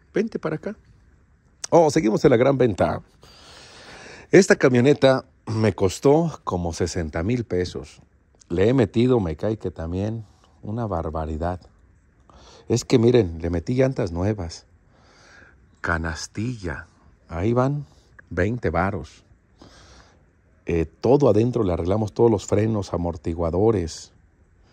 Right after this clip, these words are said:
este, todo el sistema eléctrico. No la terminé igual por tiempo.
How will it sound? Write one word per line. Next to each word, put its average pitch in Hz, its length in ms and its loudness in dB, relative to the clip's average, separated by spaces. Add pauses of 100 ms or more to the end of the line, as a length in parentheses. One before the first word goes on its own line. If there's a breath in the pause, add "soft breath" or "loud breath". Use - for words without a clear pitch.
(680 soft breath)
este, 82 800 -4
todo 139 180 6
el 110 60 2
sistema 107 360 0
eléctrico. 87 800 -2 (1000 soft breath)
No 110 300 2
la 190 140 6
terminé 110 580 4 (100)
igual 98 340 0
por 107 260 -2
tiempo. 135 540 -2